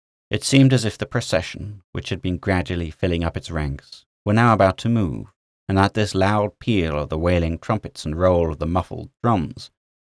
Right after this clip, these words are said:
was a call to some loiterer to make haste. Many eyes, by an irresistible impulse, were turned upon Sir William Howe,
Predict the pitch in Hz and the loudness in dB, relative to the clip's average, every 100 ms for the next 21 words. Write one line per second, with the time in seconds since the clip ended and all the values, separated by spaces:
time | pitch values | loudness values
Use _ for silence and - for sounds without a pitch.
0 | - - - 127 101 71 55 - - 85 | -16 -12 2 6 6 4 -2 -8 -4 0
1 | 98 98 - - - 87 76 - 113 123 | 0 0 -4 -16 -10 -8 -6 -4 -4 -4
2 | _ - - _ _ _ _ _ _ - | _ -20 -20 _ _ _ _ _ _ 0
3 | 98 92 104 85 60 - - - 85 85 | 2 4 2 0 -4 -10 -12 -2 -2 0
4 | 95 87 98 113 - - - - 104 - | -2 -2 -2 -4 -6 -10 -10 -6 -4 -4
5 | - - - _ _ - - 131 107 76 | -8 -10 -20 _ _ -14 -2 2 2 2
6 | 69 71 - 85 76 - 82 80 78 - | -4 -6 -4 -4 -4 -4 -4 -2 -4 -4
7 | 104 - - | -4 -6 -14